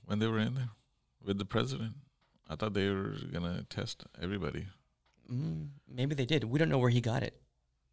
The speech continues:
Speaker 2: right? We don't know.
Speaker 1: Yeah, uh,
Speaker 2: So
Speaker 1: it could be Alabama.
Speaker 2: it could be. <laughs> It could be. <laughs>
Speaker 1: Wasn't he there?
Speaker 2: The, uh, th-, I don't remember where he was. Didn't you have somebody in Alabama,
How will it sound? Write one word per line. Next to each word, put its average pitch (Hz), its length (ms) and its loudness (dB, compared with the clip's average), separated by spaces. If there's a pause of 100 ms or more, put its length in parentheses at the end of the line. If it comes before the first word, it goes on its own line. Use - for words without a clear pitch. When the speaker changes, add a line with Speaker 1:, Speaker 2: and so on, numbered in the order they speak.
(180)
Speaker 2:
right? 110 200 -2 (120)
We 113 80 -4
don't 117 120 4
know. 117 200 2
Speaker 1:
Yeah, 107 300 2 (220)
uh, 87 180 0
Speaker 2:
So 110 500 2 (220)
Speaker 1:
it - 120 -8
could 117 180 6
be 107 100 10
Alabama. 98 540 8 (140)
Speaker 2:
it - 80 -4
could 120 120 4
be. 123 180 2
<laughs> - 60 -2 (1000)
It - 100 -10
could - 200 -2
be. 185 100 8
<laughs> - 2000 2
Speaker 1:
Wasn't 113 240 12
he 143 80 10
there? 131 220 8 (260)
Speaker 2:
The, 120 200 -2 (340)
uh, 135 260 8
th-, - 140 -4
I 120 140 -2 (380)
don't - 180 -4
remember 113 340 -4
where 117 140 -8
he 117 80 -6
was. 113 540 -2 (480)
Didn't 147 140 2
you 175 60 6
have 165 100 4
somebody 156 260 4
in 151 80 4
Alabama, 147 480 4